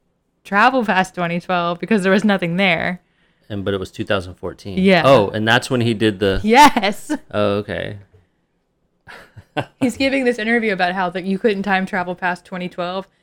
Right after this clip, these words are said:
Speaker 1: in two thousand fourteen.
Speaker 2: Okay, so now I have a question for him, Preston B. whatever.
Speaker 1: Nichols.
Speaker 2: Nichols. If we're now in two thousand fourteen when he's giving this interview,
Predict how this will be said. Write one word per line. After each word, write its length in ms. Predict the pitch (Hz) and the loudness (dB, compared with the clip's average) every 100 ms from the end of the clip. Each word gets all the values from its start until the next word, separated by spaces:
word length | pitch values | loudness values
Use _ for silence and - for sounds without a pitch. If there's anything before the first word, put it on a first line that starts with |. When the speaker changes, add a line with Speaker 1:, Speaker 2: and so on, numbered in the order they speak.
| _ | _
Speaker 1:
in 180 | 185 190 | -4 -2
two 160 | 185 185 | 0 0
thousand 400 | 175 160 156 156 | 0 -2 -8 -6
fourteen. 540 | 156 - - 170 170 - _ _ - | -6 -8 -14 -16 -16 -18 _ _ -14
Speaker 2:
Okay, 340 | 104 98 92 | -8 -6 -6
so 180 | 95 110 | -6 -6
now 420 | 95 113 120 85 | 0 2 2 0
I 120 | 95 95 | -6 -8
have 160 | 104 | -8
a 40 | 92 | -8
question 440 | 104 95 - 95 | -6 -6 -8 -12
for 200 | 90 82 | -10 -10
him, 380 | 85 120 113 87 - | -8 -4 -4 -4 -8
Preston 480 | 101 87 - 95 90 | -6 -6 -8 -12 -8
B. 140 | 87 | -8
whatever. 520 | 87 78 78 90 101 - - | -8 -8 -10 -10 -12 -14 -12
Speaker 1:
Nichols. 520 | 170 160 - - - | -10 -10 -14 -20 -8
Speaker 2:
Nichols. 560 | 208 196 185 117 - - _ _ _ _ _ _ _ _ _ _ _ _ - | -4 -4 -6 -8 -12 -20 _ _ _ _ _ _ _ _ _ _ _ _ -2
If 240 | 131 - | -2 0
we're 160 | 123 117 | 0 2
now 300 | 117 127 127 | 2 2 2
in 100 | 104 | 0
two 160 | 131 | -4
thousand 380 | 117 131 113 104 | 2 2 2 -2
fourteen 440 | - 98 - 107 104 | -2 -4 -4 -6 -6
when 100 | 98 | -6
he's 140 | 95 | -6
giving 260 | 110 107 95 | -6 -4 -6
this 160 | 90 | -6
interview, 480 | 127 147 95 87 98 | -4 -4 -4 -10 -12